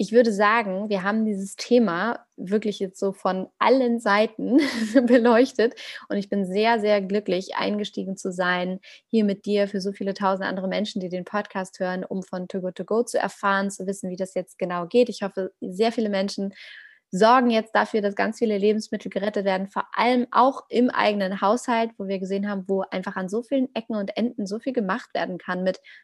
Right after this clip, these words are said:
Mindesthaltbarkeitsdatum, mit der richtigen Lagerung, mit dem Wissen auch darüber, mit dem nochmal Aufbereiten, ähm, von Nahrungsmitteln, der richtigen Planung und so weiter und so fort.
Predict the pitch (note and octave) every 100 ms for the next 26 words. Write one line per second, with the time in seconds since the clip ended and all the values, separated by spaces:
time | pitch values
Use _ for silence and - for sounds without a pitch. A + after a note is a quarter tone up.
0 | _ A3 A#3 A#3+ G3+ G3+ G3 G3 F#3+ -
1 | F#3 F#3+ F#3 G3 G3 - G3 F#3+ G3 G#3
2 | G3 F3+ F3+ F3+ F3+ - F3+ A#3+ - A3
3 | G#3+ G3+ G3 F#3 F#3 F3 F3 F3 F3+ -
4 | - _ - F#3+ - F3+ F3+ F3 G3+ G3
5 | G3 G#3 A3 - F#3 F#3 - F#3+ F#3 F#3
6 | - F3+ F3+ F3+ - F3+ F3+ F3+ - F#3+
7 | F#3+ F#3 - F3 F3+ F#3 F3 F#3 G3+ -
8 | F#3 - G3 F#3+ G3+ G#3 F#3+ F#3+ - E4
9 | B3+ G#3+ A3 G#3 G3+ G#3 G3 G3+